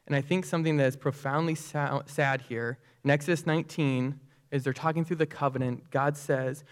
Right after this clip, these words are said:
"You are going to be a kingdom of priests. All of you are going to get to be priests," is what he's offering.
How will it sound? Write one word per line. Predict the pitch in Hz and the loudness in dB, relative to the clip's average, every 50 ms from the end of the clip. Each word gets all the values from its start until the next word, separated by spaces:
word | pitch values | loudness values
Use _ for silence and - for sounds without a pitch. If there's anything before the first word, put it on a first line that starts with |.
| - - - _ - | -20 -20 -20 _ -6
"You | 143 165 196 214 220 | -2 0 4 6 6
are | - - 160 | 6 6 4
going | 151 165 160 160 160 | 4 4 4 6 4
to | 151 | 4
be | 143 139 131 | 2 2 0
a | 127 | -2
kingdom | 131 - - - - 143 139 131 123 123 113 113 127 143 151 - | -2 -8 -14 -8 -4 -2 -2 -2 -2 -4 -6 -10 -10 -14 -14 -14
of | 143 131 - - | -14 -14 -14 -16
priests. | - - 87 - - - - - _ - - _ _ - | -16 -14 -14 -16 -18 -20 -20 -20 _ -20 -20 _ _ -2
All | - 170 175 196 214 220 220 | 0 2 4 6 6 6 6
of | 214 190 175 | 4 4 4
you | 185 202 190 180 | 0 4 8 8
are | 175 160 | 8 8
going | 156 165 160 156 | 8 6 6 6
to | 156 151 | 4 4
get | 147 151 143 147 | 2 2 0 0
to | - 139 | -4 -4
be | 143 143 | -4 -4
priests," | 143 - - 147 135 127 - - | -4 -4 -2 -2 -2 -2 -4 -6
is | 139 135 | -6 0
what | 139 135 127 | 2 2 2
he's | 127 131 131 - | 2 0 -4 -2
offering. | - 131 127 - - 117 123 113 110 107 135 | -2 -4 -4 -4 -6 -6 -6 -6 -8 -12 -16